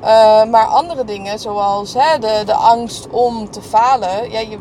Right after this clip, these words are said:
je weet dan nog niet zeker dat je faalt. Kijk, als je al weet dat je faalt, maak je er ook niet meer druk over. Dan kan je gewoon denken, "Ja,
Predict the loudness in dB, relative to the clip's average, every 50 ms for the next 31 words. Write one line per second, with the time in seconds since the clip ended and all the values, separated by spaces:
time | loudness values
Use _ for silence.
0 | -16 -20 -20 -14 -10 -8 -4 -2 -2 -2 -2 -4 -6 -6 -8 -12 -12 -12 -10 -10
1 | -10 -10 -8 -10 -10 -10 -12 -12 -8 -6 -6 -6 -8 -10 -14 -10 -8 -8 -4 -2
2 | -2 -2 -2 -2 -4 -6 -6 -8 -14 -12 -4 0 2 2 2 2 0 -4 -8 -16
3 | -18 -18 -18 -16 -16 -16 -16 -16 -16 -16 -16 -16 -16 -10 -4 -2 0 0 -2 -4
4 | -6 -6 -6 -6 -6 -8 -10 -10 -10 -8 -6 -6 -4 -4 -4 -6 -6 -8 -10 -10
5 | -10 -8 -2 0 0 0 0 -2 -2 -4 -6 -6 -6 -4 -2 0 0 0 -2